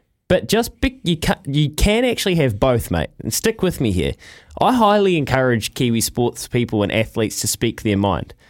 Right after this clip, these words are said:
I'm not necessarily, and I'm not having a crack at Michael Venus for doing it. I'm asking, would he regret it now? And is it hard work when you lose to get your m-, point across?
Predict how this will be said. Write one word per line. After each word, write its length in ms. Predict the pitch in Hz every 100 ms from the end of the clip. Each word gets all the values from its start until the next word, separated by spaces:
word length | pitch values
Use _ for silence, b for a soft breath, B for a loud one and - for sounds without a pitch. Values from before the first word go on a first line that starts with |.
| b b b b _ -
I'm 100 | 190
not 140 | 254
necessarily, 840 | 285 254 208 190 185 170 156 123 -
and 100 | 139
I'm 140 | 156 160
not 180 | 240 269
having 240 | 226 202
a 60 | 156
crack 260 | 165 131
at 60 | 131
Michael 260 | 135 120
Venus 300 | 113 127 117
for 100 | -
doing 400 | 101 110 160 151
it. 160 | 85 - _ b b b b b
I'm 160 | 156 175
asking, 520 | 143 233 254 254 240
would 120 | 175
he 80 | 175
regret 480 | 151 117 90 135 156
it 100 | -
now? 380 | 117 127 113 95 -
And 200 | 131 -
is 220 | 185 214
it 220 | 220 - -
hard 380 | - 160 151 127
work 380 | 139 143 - 131
when 240 | 131 131
you 100 | 123
lose 400 | 120 139 139 120
to 100 | -
get 220 | 113 131
your 220 | 131 127 107
m-, 140 | 117 120 -
point 280 | 143 143 139
across? 440 | - 69 -